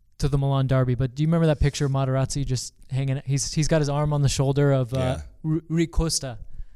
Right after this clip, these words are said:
Speaker 1: um, and they're just kinda in awe of the amount of flares that
Speaker 2: That
Speaker 1: are going
Speaker 2: is
Speaker 1: off, and it's
Speaker 2: <laughs>
Speaker 1: because the game had to be stopped. Uh, but they, it's kinda cool that they just kinda took a moment to just kinda be like,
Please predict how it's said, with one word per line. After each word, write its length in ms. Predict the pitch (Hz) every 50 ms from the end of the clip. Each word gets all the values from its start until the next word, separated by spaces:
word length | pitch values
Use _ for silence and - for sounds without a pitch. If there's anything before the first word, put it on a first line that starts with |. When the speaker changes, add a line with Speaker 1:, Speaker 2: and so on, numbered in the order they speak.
| - - - -
Speaker 1:
um, 220 | 139 139 127 131
and 100 | 135 143
they're 60 | 151
just 220 | 143 143 135 - -
kinda 260 | - 147 143 139 127 123 - - - - - - - - - - _ _ - - -
in 160 | 202 170 170
awe 480 | 175 175 156 160 156 156 151 147 139 139
of 100 | 139 131
the 80 | 143 147
amount 260 | 143 143 147 147 139
of 160 | 135 127 117 110 - - - -
flares 680 | - - - - - - 147 160 160 156 151 143 131 -
that 80 | 160 160
Speaker 2:
That 100 | 160 147
Speaker 1:
are 20 |
going 140 | 170 165 165 160
Speaker 2:
is 20 |
Speaker 1:
off, 200 | 156 156 151 -
and 120 | 160 156
it's 340 | 160 170 - 165 156 - 127
Speaker 2:
<laughs> 20 | 135
Speaker 1:
because 260 | 180 - 220 247 190
the 60 | 180
game 200 | - 180 196 190 170
had 160 | 165 170 170
to 40 | 156
be 100 | 147 143
stopped. 540 | - - - 156 151 - 123 - - - - - - - - - - - - - -
Uh, 220 | 151 147 147 151
but 180 | 151 165 160 -
they, 300 | 180 185 202 202 - - - - - - - -
it's 120 | - 175
kinda 220 | - - 285 247 220
cool 180 | - 233 220
that 100 | 190 170
they 100 | 160 170
just 180 | 156 175 165 -
kinda 160 | - 180 165 139
took 220 | - - 170 -
a 40 | 156
moment 420 | 147 143 143 147 147 147 139 - _ - - 170 -
to 100 | - 143 135
just 200 | 127 131 120 -
kinda 180 | 151 139 135
be 160 | 127 117 131 131
like, 180 | 127 120 110